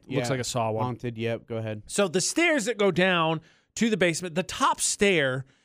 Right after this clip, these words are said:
Speaker 1: is sunk in a little bit. Like, if you step, and it's not the whole stair, it's part of it. Like, if you step just right, your feet won't be level. Like, your, one of your feet will be lower than the other,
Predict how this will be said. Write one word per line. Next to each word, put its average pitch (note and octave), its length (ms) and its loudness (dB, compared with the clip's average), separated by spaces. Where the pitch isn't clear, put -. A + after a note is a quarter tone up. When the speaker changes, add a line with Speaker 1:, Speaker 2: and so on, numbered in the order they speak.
Speaker 1:
is D#3+ 180 4
sunk F#3+ 380 2
in F#3+ 160 4
a B3+ 40 2
little B3+ 220 4
bit. C#4+ 420 0
Like, F3+ 160 2
if F3 100 -2
you A#3+ 120 0
step, C4 400 0
and A#3 100 0
it's A#3+ 160 -2
not D#4 220 2
the G3+ 80 4
whole G#3+ 280 4
stair, E3 320 4
it's C#3+ 120 -2
part B3+ 340 6
of F#3 80 2
it. C3+ 160 -4
Like, E3 160 0
if F3 80 -4
you F#3+ 80 -4
step B3 360 0
just G3+ 260 -2
right, D3+ 420 2
your F3+ 160 0
feet A3 220 2
won't F3 220 0
be D3+ 120 0
level. B2 540 -2
Like, C#3 160 -2
your, D#3 120 2
one F3+ 220 4
of F#3 120 0
your E3+ 100 0
feet F3 220 -4
will D3+ 100 0
be D3+ 160 2
lower C#3 320 2
than F#3 160 -2
the F#3+ 140 -2
other, B3+ 340 -2